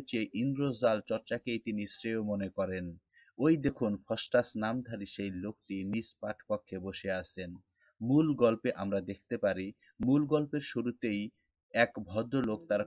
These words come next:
কক্ষে গভীর মনোযোগের সহিত পাঠদান করছে, আর সেই ভদ্রলোকটির নাম হলো ফস্টাস, অর্থাৎ মূল চরিত্র। চিকিৎসাবিদ্যা, যুক্তিবিদ্যা, আইনের বই এবং বাইবেল নিয়ে বসে আছে সে।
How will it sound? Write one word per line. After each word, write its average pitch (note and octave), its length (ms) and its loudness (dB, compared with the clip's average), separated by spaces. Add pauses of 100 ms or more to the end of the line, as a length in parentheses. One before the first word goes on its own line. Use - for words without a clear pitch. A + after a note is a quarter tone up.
কক্ষে B2 340 0
গভীর G#2 360 -2
মনোযোগের A2 580 -2 (120)
সহিত G#2 280 -6 (100)
পাঠদান G2 460 0
করছে, - 420 -10 (400)
আর G2+ 140 0
সেই G#2+ 240 -2 (100)
ভদ্রলোকটির B2 640 -2
নাম G#2 260 -2
হলো G#2 240 -2
ফস্টাস, - 580 -4 (140)
অর্থাৎ F#2+ 340 -4 (100)
মূল A#2+ 300 0 (160)
চরিত্র। G2 440 -6 (720)
চিকিৎসাবিদ্যা, B2 960 0
যুক্তিবিদ্যা, A2 800 -2 (100)
আইনের A2+ 460 0
বই G2+ 280 -2 (120)
এবং G#2+ 200 -2 (120)
বাইবেল G#2+ 480 0
নিয়ে A#2 280 0
বসে G#2 260 -4
আছে G2+ 320 -2
সে। F2+ 220 -6